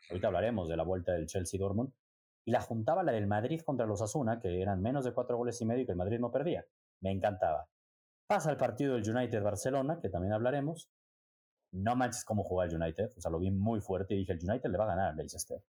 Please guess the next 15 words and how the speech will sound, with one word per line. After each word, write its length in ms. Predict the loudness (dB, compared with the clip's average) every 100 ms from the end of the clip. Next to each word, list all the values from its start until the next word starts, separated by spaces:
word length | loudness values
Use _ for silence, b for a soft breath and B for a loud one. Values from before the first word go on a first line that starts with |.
| _ _ _ _ _ -6
Y 100 | -2
me 160 | -2
cubrí, 380 | -2 -2 0 -2
y 100 | -2
en 80 | 0
lugar 240 | 2 2 2
de 80 |
subir 160 | 0 2
la 60 | 2
del 80 |
Madrid, 200 | 2 0
subí 200 | 0 0
la 60 | 2
del 100 | 2
Manchester. 500 | 0 -2 -2 -2 -2